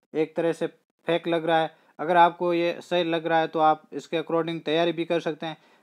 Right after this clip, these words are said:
लेकिन मैं आपको क्या इतना बता सकता हूँ कि पिछले वीडियो जो मैंने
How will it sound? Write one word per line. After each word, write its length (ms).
लेकिन 220
मैं 120
आपको 340
क्या 220
इतना 300
बता 260
सकता 240
हूँ 120
कि 120
पिछले 360
वीडियो 340
जो 140
मैंने 260